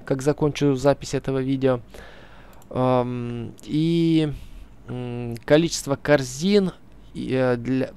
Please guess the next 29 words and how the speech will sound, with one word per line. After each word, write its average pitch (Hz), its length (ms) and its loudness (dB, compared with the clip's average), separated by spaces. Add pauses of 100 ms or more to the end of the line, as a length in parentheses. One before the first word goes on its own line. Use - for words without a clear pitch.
(100)
параметр 135 480 4
U 135 240 4
и 127 80 2
параметр 135 480 0
V, 196 260 8
то - 80 -4
есть 131 140 -8
это 131 160 -4
он 131 80 -2
распределяет. 131 580 0
Параметр 131 680 0
V, 147 280 4
по-моему, 127 440 -2
для 123 280 2
третьей, 131 320 -2
четвёртой - 400 -2
фазы, 117 360 -2
да, 120 220 -2
можно 120 300 -4
изменить 127 300 -6
количество 120 340 -4
корзин. 110 380 -6
Но 156 80 -2
я 151 100 2
с - 80 -6
этими 127 320 -6
параметрами 131 540 -2
не 135 100 -4
экспериментировал, 170 640 0